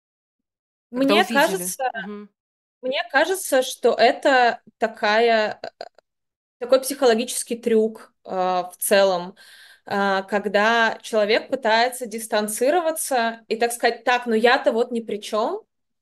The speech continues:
Speaker 2: я вообще-то ничего не пропагандирую.
Speaker 1: Да,
Speaker 2: Мы
Speaker 1: да, да,
Speaker 2: ближе
Speaker 1: да.
Speaker 2: к театру", они говорят,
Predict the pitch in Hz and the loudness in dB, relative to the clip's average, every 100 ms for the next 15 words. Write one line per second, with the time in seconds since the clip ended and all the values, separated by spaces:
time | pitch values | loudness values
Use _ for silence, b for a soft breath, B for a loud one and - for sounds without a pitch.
0 | _ 214 233 277 294 294 - 294 294 269 | _ 0 2 4 2 2 2 2 2 -4
1 | 262 226 294 311 254 240 214 214 214 226 | -2 0 0 0 -4 -2 0 0 0 -2
2 | 349 285 196 226 - b b b 214 160 | 0 2 0 -4 -12 b b b -10 -6
3 | 202 233 349 - 370 - - _ 320 349 | 0 2 4 2 -2 -2 -8 _ 2 6
4 | 320 320 220 180 - 202 202 196 196 175 | 4 2 0 -2 -4 -2 0 2 2 2
5 | 160 | -4